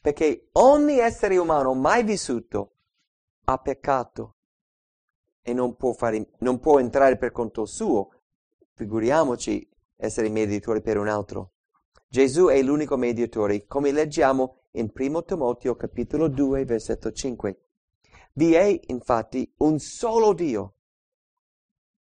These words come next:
Allora, quella parola solo, un solo Dio, pensate, un solo Dio, è una parola vera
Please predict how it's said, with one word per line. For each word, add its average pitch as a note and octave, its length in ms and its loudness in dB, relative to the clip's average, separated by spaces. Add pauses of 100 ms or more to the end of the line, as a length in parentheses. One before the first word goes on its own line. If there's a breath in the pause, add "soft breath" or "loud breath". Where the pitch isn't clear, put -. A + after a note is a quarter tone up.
(300)
Allora, B2 320 2
quella C#3+ 300 0
parola E3+ 320 4
solo, D#3 520 2
un E3+ 260 6
solo D3+ 380 4
Dio, A#2 420 0 (600)
pensate, B2 640 -2 (300)
un F3 340 10 (120)
solo A3 640 8
Dio, C#3+ 480 0 (800)
è C3 220 4
una C3 200 2
parola C#3 320 8
vera D#3 520 8